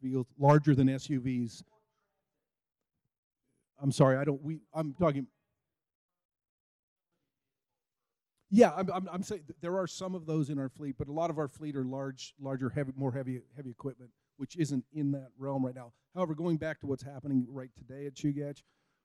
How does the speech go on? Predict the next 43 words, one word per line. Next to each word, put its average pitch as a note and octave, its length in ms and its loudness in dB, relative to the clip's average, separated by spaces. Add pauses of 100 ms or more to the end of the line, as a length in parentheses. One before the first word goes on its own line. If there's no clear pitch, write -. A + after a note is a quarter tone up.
(160)
we, E3 200 0
we've E3 340 -6
put F#3+ 160 6
our D3 140 2
fleet F3 440 -8
acquisition C#3+ 720 -4
on B2+ 160 -2
hold D3 400 -2
until C#3 480 -6
the B2 240 -4
acquisition C3+ 480 -8
of A#2+ 60 2
Municipal C3 360 0
Light C3 140 -14
and A#2+ 100 -12
Power C3+ 380 -6
is C3+ 100 0
complete, C3+ 460 0
so C3 120 -12
that A#2+ 100 -10
we C3 120 -4
can A#2+ 220 -6 (320)
kinda C3+ 180 -4 (220)
look D#3 180 -2
at - 80 -6
the B2 60 -10
two, C#3+ 240 -6 (300)
two E3 140 0
fleets C#3 440 -8
and C3 120 -2
understand C3 640 -4 (360)
what C#3 180 -8
they C#3+ 160 -4
have C#3+ 200 -8
and C3 100 -4
what B2+ 180 -4
we C3+ 160 -2
have C3 300 -6
and B2 100 -8 (100)
what C3+ 160 -10
we B2+ 140 -8
need B2+ 200 0
to B2+ 80 -8